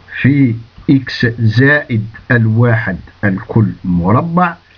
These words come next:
يساوي الواحد في الناقص الخمسة. هكذا. لاحظ. إذا هذا الواحد لا داعي لكتابته لأنه خلاص يساوي واحد.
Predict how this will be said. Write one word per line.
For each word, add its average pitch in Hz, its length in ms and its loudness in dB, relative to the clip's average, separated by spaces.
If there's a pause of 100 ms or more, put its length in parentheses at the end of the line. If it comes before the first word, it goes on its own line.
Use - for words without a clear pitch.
(340)
يساوي 127 680 2 (300)
الواحد 117 680 0 (400)
في 135 240 2 (260)
الناقص 131 800 -2 (120)
الخمسة. 135 520 0 (280)
هكذا. 113 880 0 (2000)
لاحظ. 123 300 0 (720)
إذا 156 300 2 (200)
هذا 190 640 2
الواحد 143 500 -2 (340)
لا 320 160 2
داعي 156 340 0
لكتابته 123 800 0
لأنه 113 560 2
خلاص - 480 -10
يساوي 82 280 -2
واحد. - 200 -10